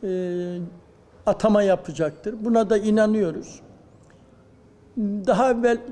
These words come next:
bildiğiniz üzere biz Fenerbahçe, Galatasaray ve Trabzonspor'la oynayacağımız maçlara yabancı hakem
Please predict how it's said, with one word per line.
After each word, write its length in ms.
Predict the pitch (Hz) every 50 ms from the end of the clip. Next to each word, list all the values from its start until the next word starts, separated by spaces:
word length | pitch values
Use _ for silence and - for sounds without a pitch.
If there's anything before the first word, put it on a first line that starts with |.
| 214 196
bildiğiniz 580 | 233 247 233 226 247 240 240 233 240 214 185
üzere 460 | 202 196 180 208 202 190 202 196 185 196
biz 340 | 233 240 190 - - - - - - - - - - - - - - - - - -
Fenerbahçe, 840 | - - 214 220 240 247 240 226 220 214 202 160 - - 214 214 233 - - - - - - - - - - - - - - - -
Galatasaray 840 | 202 202 233 233 226 - 233 226 233 - 226 214 214 233 233 220
ve 160 | 220 208 214
Trabzonspor'la 920 | - 214 220 226 233 208 196 214 202 180 - - - - 196 185 185 185 180
oynayacağımız 760 | 185 196 202 208 202 202 175 147 208 190 190 190 185 165 160
maçlara 680 | 185 196 180 - - - 190 180 202 240 254 - - - - _ _ - - - - - - - - - - - - - - - - - _ _ _ - _ _ _ _ _ - - - - - - -
yabancı 580 | 202 214 202 220 220 220 208 165 214 214 202 - - - -
hakem 420 | - 190 196 190 - 196 180